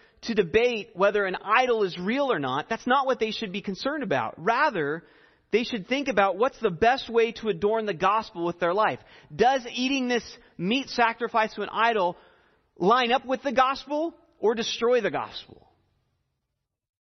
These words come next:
Does it affirm these truths or seem to rip them down? And this is why he presents himself as an example of how this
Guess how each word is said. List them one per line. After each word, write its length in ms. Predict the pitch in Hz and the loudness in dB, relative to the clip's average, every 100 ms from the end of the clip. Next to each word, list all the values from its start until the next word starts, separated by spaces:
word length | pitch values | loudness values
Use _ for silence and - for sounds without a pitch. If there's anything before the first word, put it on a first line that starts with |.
| _ _ | _ _
Does 140 | 202 208 | -2 0
it 80 | |
affirm 540 | 214 - - 240 269 277 | -2 -2 -2 0 0 -2
these 200 | 277 - | -4 -6
truths 520 | - 277 302 294 - _ | -6 -6 -6 -8 -16 _
or 100 | 196 | -4
seem 380 | 196 240 240 233 | -4 -4 -4 -4
to 200 | 220 196 | -6 -6
rip 380 | 165 185 247 - | -2 0 0 -2
them 200 | 214 196 | -6 -4
down? 520 | 190 190 131 107 107 _ _ _ _ _ _ _ _ _ _ _ _ _ _ _ _ _ _ _ _ _ _ | -4 -4 -6 -10 -14 _ _ _ _ _ _ _ _ _ _ _ _ _ _ _ _ _ _ _ _ _ _
And 120 | 156 | -2
this 160 | 220 262 | -2 -2
is 80 | 254 | 0
why 200 | 240 220 | 2 2
he 140 | 214 | -4
presents 480 | - 196 196 247 - | -4 -2 -2 -2 -4
himself 560 | 202 - - 247 254 | -6 -4 0 2 0
as 100 | 202 | -4
an 80 | 180 | -8
example 640 | 165 143 139 127 143 190 - _ _ _ | -6 -4 -4 -4 -6 -6 -10 _ _ _
of 140 | - 165 | -6 -4
how 380 | - 226 262 240 | 0 2 2 2
this 260 | 220 202 | 0 -2